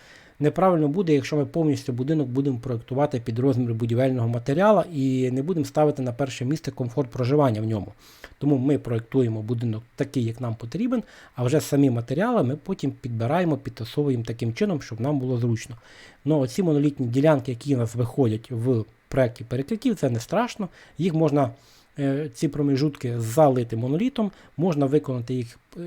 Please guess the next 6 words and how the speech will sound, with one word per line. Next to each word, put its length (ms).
із 220
дерев'яних 580
елементів 420
по 140
каркасній 560
системі, 560